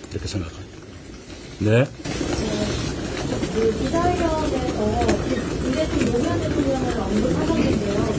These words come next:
Speaker 2: 본인 정부에서 함께하신 문재인 대통령 언급은 어떻습니까? 이유가 있을까요?
Speaker 1: 에, 지금 김대중 노무현 정신은 전설 같은 유산이 돼 있는데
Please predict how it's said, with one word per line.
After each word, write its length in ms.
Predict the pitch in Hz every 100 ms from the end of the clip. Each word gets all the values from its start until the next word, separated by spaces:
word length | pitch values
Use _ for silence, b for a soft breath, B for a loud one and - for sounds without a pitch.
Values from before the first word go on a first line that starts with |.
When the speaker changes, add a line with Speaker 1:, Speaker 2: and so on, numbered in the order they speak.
| -
Speaker 2:
본인 260 | - -
정부에서 380 | - - 269 -
함께하신 680 | - 330 - 311 302 - - - 269 269 - - - -
문재인 360 | - 330 -
대통령 420 | - - 131 127 127
언급은 680 | - - - 208 - - -
어떻습니까? 720 | - - - 113 214 226 214
이유가 360 | - - -
있을까요? 680 | 202 - - 185 - - - - - - - -
Speaker 1:
에, 280 | 107 110 104 - - - - - - - - - -
지금 460 | 117 113 110 107 - -
김대중 720 | 123 117 117 135 139 165 131
노무현 520 | 117 120 135 143 139
정신은 720 | 113 110 104 117 98 101 95 82 - - - - - - - - - - -
전설 520 | - 123 143 151 156
같은 400 | 147 143 156 123
유산이 480 | 98 107 135 151 160
돼 160 | - 110
있는데 440 | 104 101 92 87